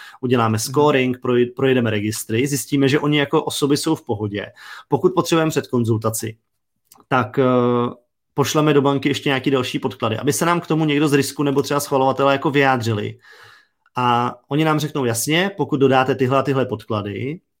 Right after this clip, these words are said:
Speaker 1: tak jsme schopní to v takovýhle výši schválit, tu hypotéku.“ Eh, pokud máme nějaký, nějaký pochybnosti nebo klienti třeba o svých registrech, dej se ty registry, prostě nemusí se kvůli tomu dělat žádost bance, můžu si stáhnout svoje vlastní registry,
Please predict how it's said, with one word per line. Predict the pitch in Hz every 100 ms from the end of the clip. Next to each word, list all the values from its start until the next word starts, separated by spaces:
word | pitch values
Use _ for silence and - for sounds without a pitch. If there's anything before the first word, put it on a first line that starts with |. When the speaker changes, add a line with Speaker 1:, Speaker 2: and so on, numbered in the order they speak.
| _
Speaker 1:
tak | 117
jsme | - 151
schopní | 151 147 147 143
to | 156
v |
takovýhle | - 139 139 135
výši | 127 127 - 131 131 131 _ _ _ _ _ _ -
schválit, | - 120 107 107 -
tu | 107
hypotéku.“ | 104 110 - - - _ _ _ - - 110 - -
Eh, | 120 117 113 117 113
pokud | 151 - 147
máme | 151 147 151 -
nějaký, | 139 135 131 147 139 135
nějaký | 131 123
pochybnosti | 139 - 160 139 -
nebo | 123 127
klienti | 127 147 139 131
třeba | 143 127
o | 123
svých | - 123 127
registrech, | 139 147 - 135 127 120
dej | 120
se | 117 123
ty | 123
registry, | 117 113 113 120
prostě | 123 - 123
nemusí | 135 151 156
se | - 135
kvůli | 135
tomu | 135 123
dělat | 120 113
žádost | 120 113 110
bance, | 135 135 135 123 120
můžu | 113
si | 113 120
stáhnout | - 113 110
svoje | 110 131
vlastní | 131 127 -
registry, | 120 117 117 - 113 107